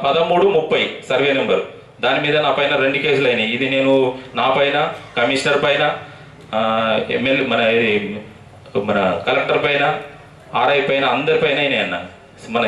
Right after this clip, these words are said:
సిఐ పైన. అప్పుడు దాన్ని కూడా దృష్టిలో పెట్టుకొని ఆ ల్యాండ్ దాదాపు బాగా విలువైంది, ఒక పది పదిహేను షట్టర్లు పడతాయి అన్న. వాళ్ళు ఏం చేస్తారంటే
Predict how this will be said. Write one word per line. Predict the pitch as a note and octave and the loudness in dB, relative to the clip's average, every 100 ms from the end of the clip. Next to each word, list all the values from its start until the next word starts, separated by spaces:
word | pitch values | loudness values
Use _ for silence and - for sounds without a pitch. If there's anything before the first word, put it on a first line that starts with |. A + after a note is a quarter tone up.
| G#2 | 0
సిఐ | C#3 D3+ D3 | 0 0 2
పైన. | C#3 C3 A#2+ | 2 2 2
అప్పుడు | - C3 - - - - - G#2+ | 2 0 -2 -16 -20 -20 -8 -2
దాన్ని | C3+ D3 | 0 2
కూడా | C#3+ | 2
దృష్టిలో | C3+ C3+ D3 | 2 0 2
పెట్టుకొని | C#3 C#3 C3+ | 2 2 2
ఆ | B2 B2 | 2 2
ల్యాండ్ | B2 - C#3+ | 0 0 0
దాదాపు | C3+ C3+ C#3 C#3 | 2 2 2 0
బాగా | A#2+ C3+ C3 | 2 2 2
విలువైంది, | B2+ C3 C3 A2 B2 - - - | 2 0 0 -2 -6 -8 -8 -2
ఒక | C3+ | 0
పది | C3+ C#3 | 0 2
పదిహేను | D3 D3 D3+ - | 2 2 0 0
షట్టర్లు | C3+ D3+ D3+ | 2 2 4
పడతాయి | D3 C#3 C3+ | 2 2 0
అన్న. | A2 G2 - - - | 0 -2 -6 -12 -4
వాళ్ళు | C3 C#3 | 0 0
ఏం | D#3+ | 2
చేస్తారంటే | D#3 D#3 C#3+ E3 | 0 2 0 2